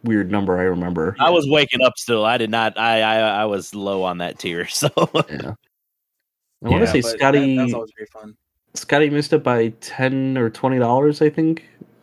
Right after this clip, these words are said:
Speaker 1: Or somebody did.
Speaker 3: Yeah,
Speaker 1: So
Speaker 3: if
Speaker 1: I,
Speaker 3: I had,
Speaker 1: I
Speaker 3: if I had gotten the one fair, I would have come closer,
Speaker 1: Yeah.
Speaker 3: but,
Speaker 2: Yeah.
Speaker 3: like, the last fair didn't work out or something.
Speaker 2: That's
Speaker 3: I don't
Speaker 2: about the
Speaker 3: know.
Speaker 2: time dinner was ready, too, so T J's mom made us dinner, which was awesome. <laughs> So
Speaker 3: Mm-hmm.
Speaker 4: Yeah.
Speaker 2: never had a
Speaker 4: Delicious,
Speaker 2: home-cooked
Speaker 4: uh,
Speaker 2: meal
Speaker 4: stuffed
Speaker 2: at a
Speaker 4: shells.
Speaker 2: marathon.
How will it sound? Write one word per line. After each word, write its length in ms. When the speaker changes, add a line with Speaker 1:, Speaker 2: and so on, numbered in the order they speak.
Speaker 1:
Or 140
somebody 420
did. 200
Speaker 3:
Yeah, 80
Speaker 1:
So 120
Speaker 3:
if 120
Speaker 1:
I, 80
Speaker 3:
I 20
had, 140
Speaker 1:
I 40
Speaker 3:
if 120
I 60
had 120
gotten 180
the 80
one 300
fair, 380
I 60
would 140
have 80
come 160
closer, 380
Speaker 1:
Yeah. 180
Speaker 3:
but, 180
Speaker 2:
Yeah. 160
Speaker 3:
like, 140
the 100
last 300
fair 180
didn't 240
work 200
out 180
or 60
something. 400
Speaker 2:
That's 160
Speaker 3:
I 20
don't 100
Speaker 2:
about 60
the 160
Speaker 3:
know. 80
Speaker 2:
time 80
dinner 220
was 160
ready, 180
too, 260
so 120
T 180
J's 180
mom 240
made 160
us 140
dinner, 320
which 180
was 120
awesome. 420
<laughs> 60
So 200
Speaker 3:
Mm-hmm. 300
Speaker 4:
Yeah. 240
Speaker 2:
never 240
had 80
a 40
Speaker 4:
Delicious, 120
Speaker 2:
home-cooked 420
Speaker 4:
uh, 60
Speaker 2:
meal 240
Speaker 4:
stuffed 60
Speaker 2:
at 80
a 60
Speaker 4:
shells. 80
Speaker 2:
marathon. 480